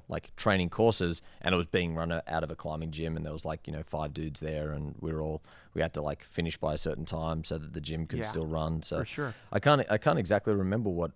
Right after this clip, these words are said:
Speaker 1: what drew me to it in the first, in the first place, but it was because I was using techniques, uh, rigging techniques, and I just wanted to understand more about things that I could and could not do.
Speaker 2: Oh,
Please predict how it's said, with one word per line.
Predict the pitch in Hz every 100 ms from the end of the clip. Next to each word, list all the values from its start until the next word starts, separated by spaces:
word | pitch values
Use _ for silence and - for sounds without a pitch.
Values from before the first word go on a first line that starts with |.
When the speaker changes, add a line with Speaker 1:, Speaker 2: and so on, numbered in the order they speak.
| -
Speaker 1:
what | 90 85
drew | 80 90
me | 95
to | 82 95
it | 101
in | 95
the | 80
first, | 90 87 - -
in | 80
the | 82 85 87 85
first | 92 92
place, | 85 87 107 - -
but | 85 -
it | 92
was | 87 95 87
because | 87 - 85 82
I | 80
was | 80 - -
using | 87 92 85 82 80 82 _
techniques, | 104 85 87 82 71 - - -
uh, | 82 80 80
rigging | 95 113 110
techniques, | 80 82 76 85 -
and | 80
I |
just | 78 80
wanted | 80 78
to | 78
understand | 78 - 78
more | 78 78 78
about | 76 73 73 - - - -
things | - 98 92
that | 82
I | 80
could | - - 92
and | 78 73
could | 92 80
not | 67
do. | - 78 - - - -
Speaker 2:
Oh, | 180 127